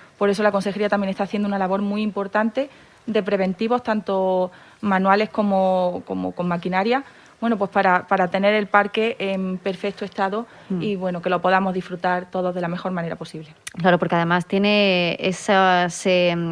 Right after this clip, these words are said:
Speaker 2: identidad, bueno, esas declaraciones, más bien dicho, de reserva de la biosfera por la unesco, parque natural, son zonas de especial protección para las aves, son muchas categorías, ¿no?, de, de protección que también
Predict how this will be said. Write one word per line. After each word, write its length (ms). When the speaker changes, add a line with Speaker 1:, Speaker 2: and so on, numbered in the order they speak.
Speaker 2:
identidad, 680
bueno, 160
esas 300
declaraciones, 640
más 120
bien 140
dicho, 280
de 300
reserva 340
de 60
la 80
biosfera 480
por 160
la 100
unesco, 800
parque 280
natural, 640
son 200
zonas 320
de 80
especial 360
protección 500
para 220
las 300
aves, 540
son 340
muchas 300
categorías, 640
¿no?, 100
de, 160
de 120
protección 680
que 100
también 400